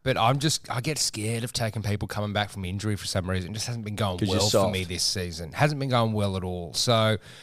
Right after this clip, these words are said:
Speaker 1: Joshy Carr, I wish you the best. But I like what I see out of the Warriors. Even though they've lost the last couple of games, they've been, they've been holding, like, top teams to, you know, stay in the fight a little bit, and I like 'em. So I'm just gonna take the Wires. Avarillo,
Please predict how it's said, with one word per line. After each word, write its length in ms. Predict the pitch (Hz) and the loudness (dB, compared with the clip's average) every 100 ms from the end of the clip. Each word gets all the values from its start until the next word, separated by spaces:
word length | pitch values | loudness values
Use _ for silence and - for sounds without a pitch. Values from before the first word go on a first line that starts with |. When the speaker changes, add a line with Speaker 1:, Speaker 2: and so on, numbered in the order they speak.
| - | -2
Speaker 1:
Joshy 300 | - 165 156 | 4 4 4
Carr, 400 | - 180 185 185 | 4 6 6 4
I 100 | 123 | 4
wish 320 | 127 131 135 135 | 2 2 2 2
you 160 | 131 | 0
the 120 | 113 95 | 0 0
best. 520 | 101 - - - - _ - - _ - | -2 -2 -6 -8 -12 _ -20 -20 _ 4
But 300 | 151 156 - | 6 6 4
I 220 | 123 202 | 4 6
like 360 | 226 135 156 - | 6 6 6 4
what 80 | 160 | 2
I 60 | 135 | 4
see 260 | - 120 | 4 4
out 60 | 107 | 4
of 40 | |
the 60 | 101 | 4
Warriors. 380 | 101 95 92 92 | 2 2 2 0
Even 180 | 170 196 | 2 4
though 140 | 147 | 4
they've 100 | 104 | 4
lost 240 | 113 131 | 0 0
the 80 | 139 | 0
last 260 | 131 131 - | 2 2 2
couple 180 | 139 123 | -2 0
of 60 | |
games, 320 | 117 120 143 123 | 2 4 2 0
they've 100 | 107 | 4
been, 320 | 131 120 - | 4 4 0
they've 160 | 123 123 | 0 2
been 140 | 127 | 4
holding, 340 | 143 151 139 | 4 4 4
like, 220 | 120 101 - | 4 2 2
top 300 | 120 - - | 0 0 -2
teams 600 | 120 107 104 101 101 - - - - _ _ | 0 0 0 -2 -4 -6 -12 -20 -20 _ _
to, 120 | - | 2
you 120 | 214 | 4
know, 120 | 139 135 | 6 4
stay 340 | - 151 139 | 4 4 4
in 60 | 127 | 2
the 60 | |
fight 300 | 107 120 117 | 2 4 4
a 60 | 117 | 4
little 220 | 117 117 | 2 4
bit, 160 | 120 120 | 2 2
and 160 | 117 123 | 0 2
I 80 | 131 | 2
like 360 | 104 101 101 | 2 0 0
'em. 80 | 98 | -2
So 120 | - | 0
I'm 140 | 113 180 | 2 2
just 140 | 190 | 0
gonna 160 | 156 117 | 0 0
take 300 | - 117 110 | 2 -2 -2
the 60 | |
Wires. 440 | 107 107 104 101 - | 0 4 4 2 2
Avarillo, 720 | 123 131 104 113 147 160 196 | 0 0 0 2 4 4 2